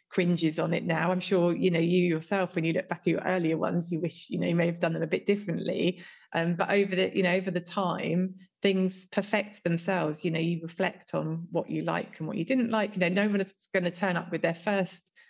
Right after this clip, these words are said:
time, you know, they're for getting their face out there and, and it's a hundred percent perfect. But unless you have that first time, you're not gonna have your hundred, hundredth one that was perfect. So it's just getting started. And, um,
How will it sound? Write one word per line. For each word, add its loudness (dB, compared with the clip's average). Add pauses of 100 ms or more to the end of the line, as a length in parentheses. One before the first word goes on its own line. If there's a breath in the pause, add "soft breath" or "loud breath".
(160 soft breath)
time, 2
you 2
know, 4
they're 4
for -2 (240 loud breath)
getting 2
their 2
face -2
out -2
there 0
and, -4 (280 soft breath)
and 2
it's -4
a -4
hundred 0
percent -4
perfect. -6
But -2 (440 loud breath)
unless 2
you 2
have -4
that -4
first -2
time, -2
you're 0
not -4
gonna 0
have -4
your 0
hundred, -4 (100)
hundredth -4 (120)
one 0
that 0
was -4
perfect. -4
So 0 (360 loud breath)
it's 4
just 0
getting 2
started. 0 (480 soft breath)
And, 0 (280)
um, 0